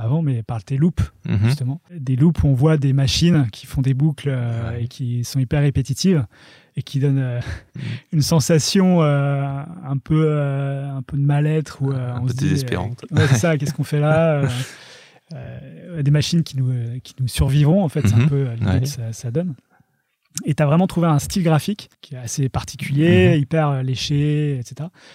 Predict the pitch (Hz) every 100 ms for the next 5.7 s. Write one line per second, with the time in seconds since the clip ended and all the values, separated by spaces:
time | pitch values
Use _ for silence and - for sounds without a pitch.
0 | - _ _ _ _ _ _ - 165 147
1 | 190 175 175 170 143 104 - 135 - 143
2 | - 143 131 - 110 139 131 - 135 135
3 | 101 95 123 117 120 110 123 - 214 139
4 | - 180 - _ - - 165 - 190 196
5 | - - 147 143 131 170